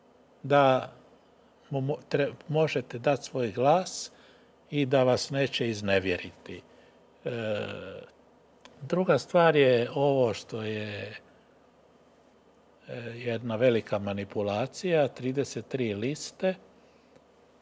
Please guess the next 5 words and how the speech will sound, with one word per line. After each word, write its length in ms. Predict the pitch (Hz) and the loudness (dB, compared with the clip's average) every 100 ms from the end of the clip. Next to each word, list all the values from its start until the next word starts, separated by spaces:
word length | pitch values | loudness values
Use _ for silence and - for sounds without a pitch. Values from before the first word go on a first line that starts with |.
| - | -6
Namjerno 640 | 135 139 143 131 107 104 | 2 2 4 2 2 -2
se 280 | - 110 104 | -6 -2 -2
išlo 640 | 101 - 98 92 - - - - _ _ _ _ _ - _ - | -2 -4 -6 -8 -8 -10 -18 -20 _ _ _ _ _ -20 _ -14
na 160 | 123 | -12
proizvodnju 920 | - 131 123 113 120 123 120 113 107 | -8 -4 -2 -2 4 4 4 -2 -6